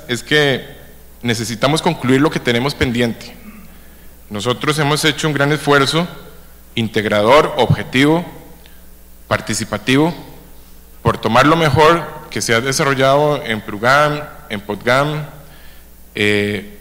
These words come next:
por trabajar directamente con los municipios y convertir eso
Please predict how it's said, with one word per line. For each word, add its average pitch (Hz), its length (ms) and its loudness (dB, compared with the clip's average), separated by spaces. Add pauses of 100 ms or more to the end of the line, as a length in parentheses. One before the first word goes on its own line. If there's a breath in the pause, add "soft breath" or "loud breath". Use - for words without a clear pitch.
por 107 480 -2 (360)
trabajar 123 480 4
directamente 139 520 0
con 139 140 0
los 123 80 -2
municipios 135 640 -4 (800 loud breath)
y 123 540 0
convertir 123 440 2
eso 160 380 4